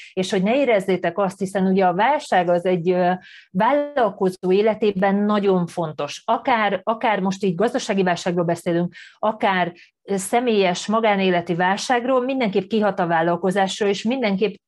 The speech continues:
nagyon könnyen tud negatívan kihatni a vállalkozásunkra. Ezért olyan fontos ez a téma, és ezért rágjuk most már a harmadik adás alatt, mert úgy éreztük, hogy a múltkori adásban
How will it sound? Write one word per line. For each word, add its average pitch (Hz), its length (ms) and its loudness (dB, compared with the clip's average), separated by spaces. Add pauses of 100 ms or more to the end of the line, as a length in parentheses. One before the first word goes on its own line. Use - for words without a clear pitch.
nagyon 214 400 0
könnyen 196 380 0
tud 196 120 -4
negatívan 170 720 -2
kihatni 151 420 -6
a 147 80 -4
vállalkozásunkra. 151 1000 -4 (300)
Ezért 240 380 0
olyan 196 220 2
fontos 196 340 -2
ez 190 120 2
a 190 140 0
téma, 202 300 2
és 208 140 -2
ezért 196 300 2
rágjuk 185 320 0
most 180 220 -4
már 165 160 0
a 160 60 0
harmadik 190 760 0
adás 175 480 0
alatt, 170 380 0 (380)
mert 202 400 0
úgy 262 180 0
éreztük, 202 400 2
hogy 185 160 0
a 180 40 2
múltkori 202 540 2
adásban 185 840 0